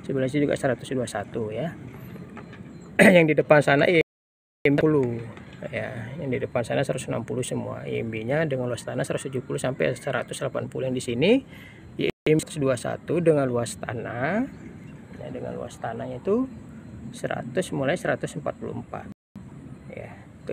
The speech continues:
informasi lebih lanjut bisa hubungi kosong delapan lima dua enam tiga satu kosong tiga dua lima lima, Dani Jahari Saragi, sahabat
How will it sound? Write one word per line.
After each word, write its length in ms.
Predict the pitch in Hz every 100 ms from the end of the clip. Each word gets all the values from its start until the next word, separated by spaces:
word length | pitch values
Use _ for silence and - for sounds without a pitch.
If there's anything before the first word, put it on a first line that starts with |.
| 131
informasi 400 | 143 147 139 160
lebih 160 | 156
lanjut 240 | 160 160 196
bisa 160 | 139
hubungi 400 | 165 156 156 170
kosong 400 | 170 - 156 156
delapan 400 | 151 151 170 165
lima 240 | 170 175 175
dua 240 | 143 117 - - - - -
enam 320 | 143 147 151
tiga 320 | 147 143 147
satu 320 | 139 143 - 165
kosong 400 | 151 143 147 139
tiga 240 | 135 131
dua 240 | 131 127
lima 240 | 123 120 117
lima, 640 | 113 123 147 156 160 160 143 - -
Dani 720 | 123 120 127 143 147 147 123
Jahari 560 | 123 120 120 120 123
Saragi, 800 | 120 123 117 113 113 143 180 196 - - - - - - - - - - - - - - - _ _ _ _ - - - - - - - - - - - - -
sahabat 560 | - 127 127 127 143